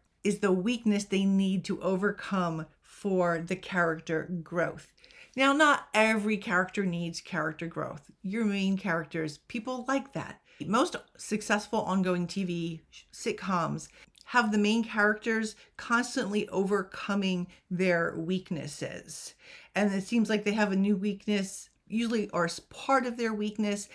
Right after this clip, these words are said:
So it's something to overcome, because, and they learn something about themselves or about others at the end of the show. We like that. We're satisfied by that. That's what stories are about. Remember, a story is about the characters.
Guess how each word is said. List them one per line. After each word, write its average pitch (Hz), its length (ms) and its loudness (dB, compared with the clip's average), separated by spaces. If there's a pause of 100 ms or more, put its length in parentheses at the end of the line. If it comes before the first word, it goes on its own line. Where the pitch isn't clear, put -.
(140)
So 208 180 4
it's 202 140 2
something 220 340 0
to - 100 -2
overcome, 190 440 0
because, 202 200 -2 (140)
and 180 120 2
they 180 80 2
learn 226 420 2
something 190 340 0
about 175 260 2
themselves 262 720 4
or 180 160 2
about 180 300 2
others 214 420 4 (420)
at 196 160 0
the 208 160 2
end 180 140 2
of 170 100 -2
the 160 80 -6
show. - 460 -4 (340)
We 254 140 -4
like 208 260 4
that. - 300 0 (140)
We're 233 120 2
satisfied 185 720 -2
by 143 180 -4
that. - 340 -4 (140)
That's 214 220 0
what 208 120 -6
stories 190 380 0
are 165 140 2
about. 165 380 0 (520)
Remember, 196 480 0
a 165 100 -6
story 196 520 -2
is 180 200 -6
about 165 440 -4
the 175 80 -6
characters. 151 920 -8